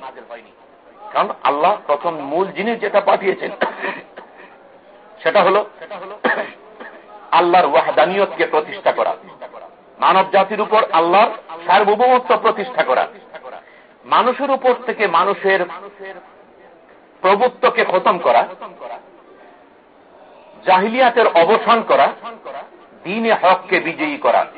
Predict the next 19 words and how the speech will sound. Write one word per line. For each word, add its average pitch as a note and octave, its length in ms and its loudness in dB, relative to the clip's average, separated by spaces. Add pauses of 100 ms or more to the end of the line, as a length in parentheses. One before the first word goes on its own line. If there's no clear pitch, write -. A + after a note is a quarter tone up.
(1400)
যখন E3+ 280 0 (140)
এই E3 160 0
কাজটি E3+ 400 0
সম্পন্ন B3+ 500 -2
হবে, G#3 200 4 (400)
তখন G#3+ 240 0
ফেকার D3+ 380 0
প্রয়োজন A#2 360 -2
হবে, G#2 200 -8 (2250)
আগে D#3 260 0
নয়। A2 220 -2 (240)
আগে D3 280 2
দিন, G3 240 -2 (300)
পরে D#3 220 0
ফেকা, - 320 -2 (1120)
আগে G3 280 2
ফেকা, C4 320 2
পরে G#3+ 260 2
দিন, E3+ 200 -4